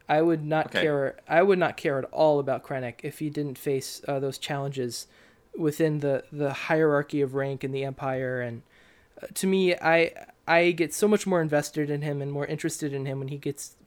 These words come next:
Speaker 1: bitter and defeated after he succeeds, and then Tarkin is like, "Okay, I'm gonna claim success for this, and it's gonna become my project now, and there's nothing you can do about it."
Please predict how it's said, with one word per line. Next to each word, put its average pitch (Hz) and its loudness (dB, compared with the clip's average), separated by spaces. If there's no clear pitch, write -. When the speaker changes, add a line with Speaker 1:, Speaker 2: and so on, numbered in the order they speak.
Speaker 1:
bitter 160 6
and 151 2
defeated 147 0
after 143 2
he 147 -6
succeeds, 165 -4
and 147 -4
then 143 -2
Tarkin 151 -2
is 131 -8
like, 131 -6
"Okay, 143 -2
I'm 156 -2
gonna 175 0
claim 151 -2
success 147 -6
for 143 -4
this, 135 -4
and 151 0
it's 143 -6
gonna 147 -2
become 143 -4
my 139 -2
project 131 -4
now, 131 -6
and 127 -6
there's 131 -8
nothing 147 -2
you 139 -6
can 135 -8
do 123 -6
about 110 -8
it." - -10